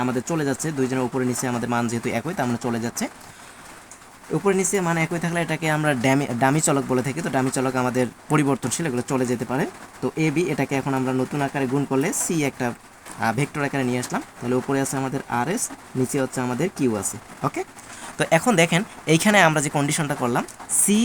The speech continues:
একটা হচ্ছে টেন্সর, যেটা মিশ্র টেন্সর। এই মিশ্র টেন্সরে দেখেন এখানে কয়টা, আহ, মাত্রা আছে, এক, দুই, তিন, তো তিনটে মাত্রা আছে। তাহলে আমরা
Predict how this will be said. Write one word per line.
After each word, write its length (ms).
একটা 200
হচ্ছে 200
টেন্সর, 360
যেটা 180
মিশ্র 200
টেন্সর। 260
এই 120
মিশ্র 160
টেন্সরে 420
দেখেন 240
এখানে 240
কয়টা, 320
আহ, 760
মাত্রা 260
আছে, 120
এক, 80
দুই, 120
তিন, 120
তো 120
তিনটে 280
মাত্রা 240
আছে। 120
তাহলে 160
আমরা 120